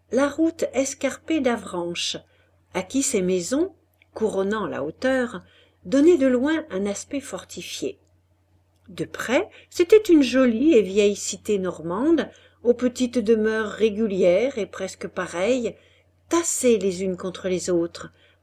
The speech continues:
avec un air de fierté ancienne et d'aisance modeste, un air Moyen-Âge et paysan.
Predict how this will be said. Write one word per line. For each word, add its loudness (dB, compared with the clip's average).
avec 2
un 6
air 6
de -2
fierté 0
ancienne 4
et 0
d'aisance -2
modeste, 0
un 2
air 0
Moyen-Âge -2
et -8
paysan. -4